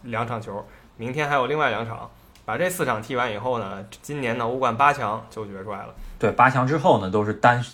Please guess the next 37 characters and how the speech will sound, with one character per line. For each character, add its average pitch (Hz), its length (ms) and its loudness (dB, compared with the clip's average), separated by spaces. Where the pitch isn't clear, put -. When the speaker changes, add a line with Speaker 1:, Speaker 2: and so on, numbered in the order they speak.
Speaker 2:
单 139 240 6
回 95 200 0
合 92 160 -4
淘 90 200 -8
汰 98 140 2
啊， 90 180 0
那 104 120 2
就 101 160 0
非 117 180 2
常 110 160 2
刺 123 240 -2
激 90 60 -6
了。 - 180 -10
那 131 80 4
不 156 140 0
管 151 160 8
怎 113 120 2
么 95 80 -4
样 131 220 6
吧， 92 100 0
这 139 320 4
两 104 280 -2
场 117 240 -2
比 - 120 -10
赛 - 220 4
都 127 240 2
是 127 220 -2
跟 123 200 -2
上 127 280 2
一 - 20 -4
场 90 340 -10
有 - 120 -2
第 - 160 -4
一 165 80 0
回 127 180 4
合 117 200 4
的 110 400 6